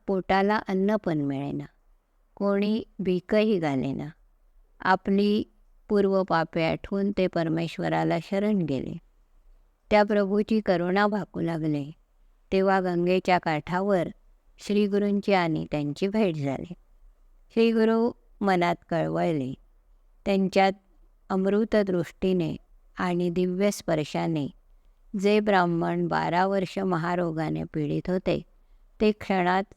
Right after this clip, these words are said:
सुदेही झाले. श्री गुरूंना शरण येऊन त्यांची स्तुती करून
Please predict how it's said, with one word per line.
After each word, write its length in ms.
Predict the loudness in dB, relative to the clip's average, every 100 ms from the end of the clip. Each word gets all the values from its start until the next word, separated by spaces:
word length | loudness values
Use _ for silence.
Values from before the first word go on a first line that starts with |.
| -18
सुदेही 640 | -2 0 2 0 -2 -4 -8
झाले. 300 | -6 -6 -10 _ -20 _ -20 _ _ -20 _ _ _ -20 _ _ _ _ _ _ -4
श्री 220 | 0 2
गुरूंना 500 | 4 2 4 4 2 2
शरण 380 | 0 0 2
येऊन 300 | 0 0 -2
त्यांची 440 | -2 -2 -2 -4 -6
स्तुती 440 | -4 -6 -2 -2
करून 500 | 0 0 0 -2 -6